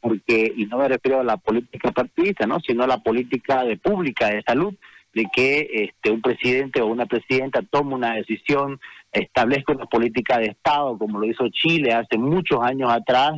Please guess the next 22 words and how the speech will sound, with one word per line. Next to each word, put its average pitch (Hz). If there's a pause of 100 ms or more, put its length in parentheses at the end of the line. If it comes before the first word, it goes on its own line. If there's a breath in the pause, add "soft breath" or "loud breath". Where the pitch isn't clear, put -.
(100)
y 104 (340 loud breath)
hoy 120
vemos 120
los 104
resultados, 110
¿no 104
es 92
cierto?, 120
con 95 (300 loud breath)
un 110
sistema 123
de 110
salud 110
fuerte, 131 (320 loud breath)
con 104
una 117
política 110
de 104
recursos 113
humanos, 113
al 143
punto 226